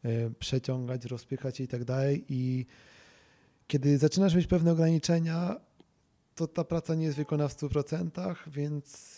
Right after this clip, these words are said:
ja nie chciałem w ten sposób, e, dalej się ścigać. Też jakby w stosunku do,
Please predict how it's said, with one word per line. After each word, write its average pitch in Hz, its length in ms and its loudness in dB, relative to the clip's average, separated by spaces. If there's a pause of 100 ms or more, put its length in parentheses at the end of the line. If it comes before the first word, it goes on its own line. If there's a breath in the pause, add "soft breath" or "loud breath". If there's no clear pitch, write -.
ja 147 100 0
nie 135 100 0
chciałem 127 280 -8
w - 40 -18
ten 123 120 -6
sposób, 123 600 -8
e, 117 40 -4 (1120)
dalej 131 320 -4
się 127 140 -12
ścigać. 170 580 -8 (500 soft breath)
Też 143 160 -4
jakby 135 200 -2
w - 40 -6
stosunku 139 460 -2
do, 127 760 2